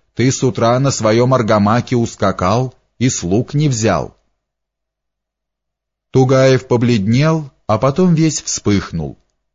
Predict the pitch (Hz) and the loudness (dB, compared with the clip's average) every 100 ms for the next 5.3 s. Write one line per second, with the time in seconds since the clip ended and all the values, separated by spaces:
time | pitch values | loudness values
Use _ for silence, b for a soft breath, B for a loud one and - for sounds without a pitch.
0 | _ - - 147 - 120 120 117 104 107 | _ -16 -4 -2 0 0 2 2 2 2
1 | 110 135 127 110 104 107 107 104 95 90 | 2 2 2 2 2 2 0 -2 -2 -2
2 | - 65 - _ _ _ _ _ _ - | -4 -10 -12 _ _ _ _ _ _ -2
3 | 107 113 117 120 117 123 127 117 127 135 | 0 2 2 2 2 0 0 0 2 2
4 | 120 117 120 113 107 101 107 101 95 87 | 2 2 2 2 0 0 0 2 2 0
5 | 76 - - | -4 -8 -10